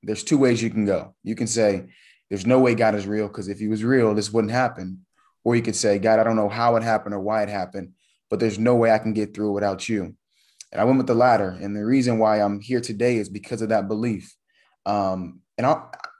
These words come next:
even if I wasn't a believer, I would want to be, right? Um, and so for me,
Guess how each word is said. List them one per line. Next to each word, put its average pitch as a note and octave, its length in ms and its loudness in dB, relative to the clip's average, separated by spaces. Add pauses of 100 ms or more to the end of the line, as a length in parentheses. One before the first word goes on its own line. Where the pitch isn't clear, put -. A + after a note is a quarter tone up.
even F#3+ 240 0
if F#3 160 -2
I D3 80 4
wasn't B2+ 420 0
a A#2 40 2
believer, G#2+ 380 -4
I B2 80 -2
would C#3+ 120 -6
want A2+ 300 -4
to A2+ 100 -8
be, F#2+ 380 -10
right? B2 260 -2 (380)
Um, G#2 540 -2 (360)
and A2 100 -4
so B2+ 200 4
for B2+ 140 0
me, C3 480 4